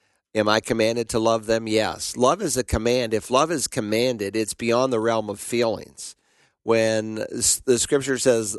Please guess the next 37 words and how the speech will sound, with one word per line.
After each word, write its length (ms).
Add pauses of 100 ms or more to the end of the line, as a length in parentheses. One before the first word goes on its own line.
"Love 540
your 520 (340)
wives 440
as 160
Christ 440
loved 220
the 100
church," 340
that's 320
a 40
command. 680 (400)
"You 140
shall 240
love 200
the 100
Lord 360
your 160
God 240
with 160
all 120
your 180
heart, 280
mind, 320
soul, 300
and 100
strength, 400
and 100
you 100
shall 240
love 240
your 140
neighbor 360
as 240
yourself." 320
Who's 240
my 140
neighbor? 480